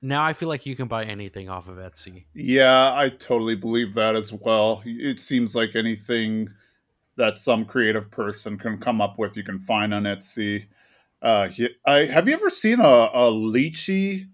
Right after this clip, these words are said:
Speaker 2: I always mispronounce it, like lychee, lychee. Have you ever seen one of those in the wild? Like, not the, not the finished product that you would see in a, a boba tea or something, the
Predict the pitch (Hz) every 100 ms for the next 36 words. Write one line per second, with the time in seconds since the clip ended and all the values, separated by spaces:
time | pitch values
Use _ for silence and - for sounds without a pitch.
0 | - - 202 220 185 127 - 123 101 104
1 | 117 107 101 123 139 - 151 123 123 127
2 | - 139 160 196 190 208 160 135 135 113
3 | 117 120 127 127 127 131 131 131 117 113
4 | 104 147 151 160 139 117 104 - - _
5 | _ _ _ _ 147 165 165 143 - 127
6 | 131 - - 135 135 131 120 117 113 107
7 | - 123 113 104 101 92 85 98 113 110
8 | 117 127 - 131 131 123 139 120 - 123
9 | 120 117 107